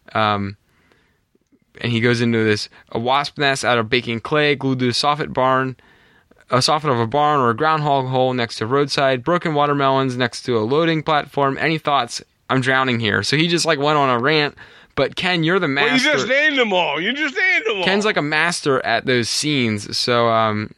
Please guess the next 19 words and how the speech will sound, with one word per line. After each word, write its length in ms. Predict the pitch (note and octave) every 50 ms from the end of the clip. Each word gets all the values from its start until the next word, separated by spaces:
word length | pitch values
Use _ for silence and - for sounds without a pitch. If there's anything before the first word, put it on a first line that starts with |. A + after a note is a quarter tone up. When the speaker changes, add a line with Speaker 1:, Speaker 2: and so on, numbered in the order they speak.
| _ _ -
Speaker 1:
that's, 240 | - A#2+ A#2+ -
like, 80 | - B2+
Speaker 2:
Probably 140 | - C#3 B2
Speaker 1:
his 140 | G#2+ - -
Speaker 2:
a 40 |
Speaker 1:
thing. 240 | D#3+ A#2+ A#2+ - F3+
Speaker 2:
million 180 | E3+ E3 D3+ C#3
of 140 | C#3 C3 B2+
them 60 | C3+
you 60 | C3
could 180 | A2+ B2+ A#2+ A2
do. 180 | C#3 D3+ D3 C#3
It's 240 | B2 A2 - - - -
such 360 | - - - G#3+ A#3 - - -
creativeness 800 | - - C3 C#3 C3+ C#3+ D3+ C#3+ C3 A2 G2 G#2 G#2 G2+ - -
that 160 | B2 A2+ A2
that 160 | B2 A#2+ B2
man 320 | B2 B2+ C3 B2 A#2 A2 G2+
has. 560 | - C3 C#3+ C3+ A2 G2 F#2+ F2+ F2 - -